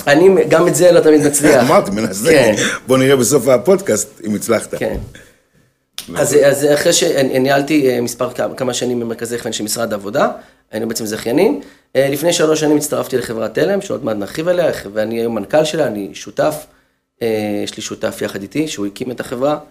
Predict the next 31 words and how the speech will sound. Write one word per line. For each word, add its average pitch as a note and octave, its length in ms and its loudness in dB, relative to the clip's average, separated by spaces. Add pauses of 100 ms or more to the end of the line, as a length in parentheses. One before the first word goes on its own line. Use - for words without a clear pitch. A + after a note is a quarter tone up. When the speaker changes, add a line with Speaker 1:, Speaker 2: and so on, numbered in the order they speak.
(560)
Speaker 1:
אה, A2+ 760 0
ואנחנו F3 680 0
חברה E3 240 -6
שעוסקת D#3 400 -4
בפיתוח C3+ 420 -2
כלכלי A#2+ 280 -4
חברתי, B2 480 -6 (120)
באמצעות A2+ 300 -8
שילוב A2+ 200 -10
אוכלוסיות, A#2 520 -4
עוד A#2 100 -8 (340)
אם A#2+ 80 -20
תרצה A2 280 -8
נרחיב G#2+ 360 -2
על F3 100 -2
זה. A3 140 -2 (580)
אנחנו, A#2+ 540 -4
יש A#2+ 140 -4
לנו B2+ 80 -2
בעצם A#2+ 200 -6
שתי - 200 -4
יחידות, B2+ 520 -4 (720)
יחידה C3+ 300 2
אחת C3+ 240 -2
שהיא B2 180 -4
יחידה A#2 260 -4
של A2+ 160 -4
תכנון, D#3 500 0 (240)
תכנון B2 280 -6
תוכניות B2 360 -4
עבודה C3 500 0